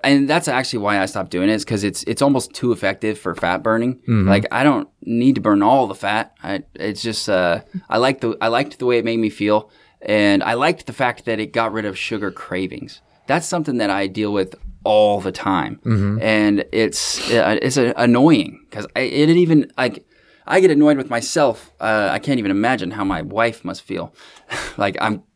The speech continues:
Speaker 1: constantly bringing sugar into the house and then complaining about it. But, um,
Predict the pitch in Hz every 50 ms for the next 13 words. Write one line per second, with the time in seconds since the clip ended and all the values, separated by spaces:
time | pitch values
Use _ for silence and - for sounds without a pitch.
0 | _ _ - - - 123 131 127 120 - - 92 90 104 101 98 95 95 - -
1 | - - - 110 110 110 107 104 104 - - 113 101 101 98 92 95 95 101 101
2 | 98 92 92 - - 90 90 87 90 - 87 - - 101 92 90 87 76 - 57
3 | 64 64 - - _ - - - - - - - - - - - - 98 98 90
4 | - - - - 101 101 95 92 87 82 80 -